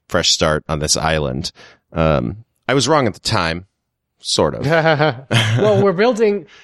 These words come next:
Speaker 2: we're building from, like, fresh starts to live together, die alone. And that is
Speaker 1: Right.
Speaker 2: gonna,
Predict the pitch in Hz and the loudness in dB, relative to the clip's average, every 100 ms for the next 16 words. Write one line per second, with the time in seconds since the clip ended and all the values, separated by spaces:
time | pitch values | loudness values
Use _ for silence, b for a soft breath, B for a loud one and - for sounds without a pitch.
0 | B 185 156 220 226 202 180 180 165 156 | B 0 2 2 2 0 2 2 2 0
1 | - 160 143 - 156 139 135 - - 151 | 0 0 0 0 2 2 2 -4 0 0
2 | 131 127 139 - 139 135 135 123 127 123 | 0 0 0 0 0 2 2 0 2 2
3 | 117 117 120 113 113 113 113 123 123 104 | 2 2 2 2 -2 -6 -2 0 2 0
4 | 78 - 90 117 113 | 0 -2 -2 -2 -4